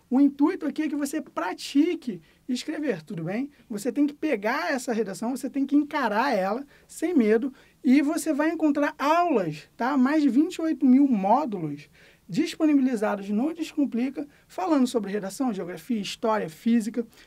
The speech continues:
Tudo isso vai te ajudar nesse percurso pra prova do enem, tá bom? E é um prazer enorme tá aqui com vocês.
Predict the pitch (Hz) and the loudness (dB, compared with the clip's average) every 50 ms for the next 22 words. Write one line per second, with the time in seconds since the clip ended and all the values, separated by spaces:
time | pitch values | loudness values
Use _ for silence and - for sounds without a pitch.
0 | _ _ - 349 359 320 311 320 320 294 311 254 294 302 277 - 294 302 294 269 | _ _ -4 0 2 4 4 4 4 2 0 0 0 -2 -2 -2 -2 -2 0 0
1 | 277 254 196 202 202 220 247 247 - _ _ - - _ _ - 233 233 254 277 | 0 -2 -2 0 0 0 -2 -4 -6 _ _ -20 -20 _ _ 0 2 4 4 4
2 | 285 285 - - - 277 269 240 - - 311 277 254 - - 247 254 262 240 - | 2 2 -2 0 2 2 2 2 2 0 0 0 0 0 2 4 4 4 2 0
3 | - 277 254 - _ _ _ - 247 247 254 - 240 240 233 247 233 233 277 285 | -4 -4 -4 -6 _ _ _ -4 -2 -2 0 2 2 2 2 2 0 0 0 0
4 | 233 165 147 143 147 165 160 185 214 254 254 - - _ _ _ - 240 254 277 | -2 -2 -4 -4 -6 -6 -4 -2 -2 -2 -4 -6 -10 _ _ _ 0 2 4 4
5 | 285 302 302 302 311 311 320 - 370 359 349 320 359 381 320 233 233 247 262 285 | 4 4 4 2 2 0 -2 -2 -4 -4 -2 -2 0 2 2 2 2 2 2 2
6 | 269 269 247 - 247 202 226 214 185 175 160 - 190 208 254 254 - - | 0 0 -2 -4 -4 -2 -2 -2 -2 -4 -6 -4 -2 -2 -2 -2 -4 -10